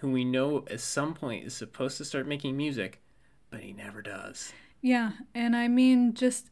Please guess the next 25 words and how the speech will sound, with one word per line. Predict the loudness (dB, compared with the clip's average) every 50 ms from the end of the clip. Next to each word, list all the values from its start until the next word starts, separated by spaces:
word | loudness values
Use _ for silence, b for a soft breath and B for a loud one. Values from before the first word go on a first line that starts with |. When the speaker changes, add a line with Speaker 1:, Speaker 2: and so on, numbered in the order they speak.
| _
Speaker 2:
the | -2 -2
fact | 0 2 2 0 2 0
that | -2 0 2
they | 2 2
couldn't | 2 2 0 0 2 2 2
use | 2 2 0 -4 -4 -2
any | 2 6 6 6
Smith | 6 4 0 -2 -2 -2 -4 -6
songs, | -8 -6 -2 0 0 2 2 2 2 0 0
and | 0 0 0
it | 0 0
seems | 4 6 8 8 8 6
like | 4 0 0 0
they | -2 -2
didn't | 0 0 -2 0 0 0 0
take | 0 0 -2 -2 -2 -4
any, | -4 -2 -2 -2 0
'cause | 0 0 0 2
Morrissey | 2 2 2 0 -2 -2 -2 -2 -2
has | 0 0 0 0 0
written | -2 -2 -2 -2 -4 -6 -6 -6
a | -4 -2
lot | 0 0 0 0
of | -4 -8
stuff, | -8 -4 -2 0 0 -2 -4 -8